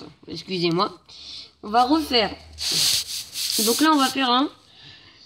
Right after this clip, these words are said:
quatre trois trois. Ah ouais, là, c'est la, ouais, j'aurais dû prendre l'autre, mais c'est pas grave.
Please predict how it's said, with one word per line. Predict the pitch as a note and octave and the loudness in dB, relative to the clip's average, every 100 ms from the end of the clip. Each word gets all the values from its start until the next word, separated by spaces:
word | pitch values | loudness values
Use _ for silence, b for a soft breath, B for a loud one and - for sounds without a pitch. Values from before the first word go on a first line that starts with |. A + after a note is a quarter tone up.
| B B | B B
quatre | - D4 C#4+ | -4 -4 -4
trois | - A#3+ | -2 -2
trois. | - - F#3 | -2 -4 -2
Ah | F#3+ | -2
ouais, | F3+ | 0
là, | F3+ G3 | -2 -2
c'est | - | -4
la, | F3 E3 | -4 -4
ouais, | D3+ - - - - - - _ _ _ _ _ - - - - | -6 -12 -18 -18 -18 -20 -20 _ _ _ _ _ -18 -14 -12 -8
j'aurais | G3 G3+ A3+ A3 | -4 0 0 0
dû | G#3 | -4
prendre | - A3 | -6 -2
l'autre, | A3+ A3 | -4 -4
mais | G3 | -10
c'est | F#3 | -8
pas | |
grave. | F3 | -6